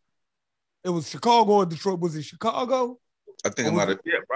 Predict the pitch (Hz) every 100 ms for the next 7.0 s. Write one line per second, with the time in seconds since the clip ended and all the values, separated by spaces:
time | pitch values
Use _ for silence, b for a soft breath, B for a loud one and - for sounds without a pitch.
0 | 101 135 139 104 98 95 92 85 175 185
1 | - 165 165 139 139 - 147 131 - 127
2 | 127 123 110 110 120 107 95 101 92 80
3 | - 82 71 80 80 - 92 76 80 71
4 | - - - 226 240 233 226 202 214 254
5 | 226 - 285 277 247 233 240 - 226 233
6 | 214 196 247 254 220 180 185 175 165